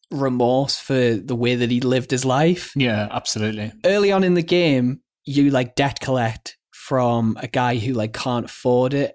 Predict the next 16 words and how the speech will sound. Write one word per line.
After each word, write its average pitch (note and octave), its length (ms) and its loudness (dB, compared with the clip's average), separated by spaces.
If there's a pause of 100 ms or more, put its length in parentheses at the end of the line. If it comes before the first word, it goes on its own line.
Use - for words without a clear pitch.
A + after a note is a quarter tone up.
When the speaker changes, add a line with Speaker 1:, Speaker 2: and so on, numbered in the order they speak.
Speaker 1:
and A#2 440 -2
his B2 160 -8
wife C3 380 0
and A#2 100 -4
child B2+ 400 0
end A2+ 180 0
up A2+ 180 -6
destitute, D#3 760 0 (100)
and C#3+ 140 0
you B2+ 80 0
find C#3 360 0
them A#2+ 280 0
later C3 420 0
in A#2 140 -2
the A#2 80 -4
game. A2+ 480 -2